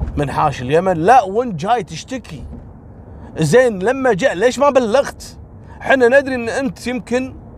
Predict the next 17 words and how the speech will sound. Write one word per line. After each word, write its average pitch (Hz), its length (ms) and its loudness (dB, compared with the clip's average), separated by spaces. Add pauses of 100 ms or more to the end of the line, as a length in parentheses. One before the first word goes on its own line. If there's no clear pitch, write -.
(480)
ظنيت 247 480 2
أن 220 120 -4
إحنا 196 300 -4
يعني 196 320 -6
مخبين 180 580 -2
عليك 170 340 -2
أنه 143 160 0
مات. 110 300 -6 (540)
ليش 202 420 2
ما 240 160 6
قلت 233 300 0
لنا 220 320 2
أنه 175 200 2
رجع 220 320 2
من 233 120 -4
السفر؟" 175 460 -2 (1200)
المهم، 226 340 -2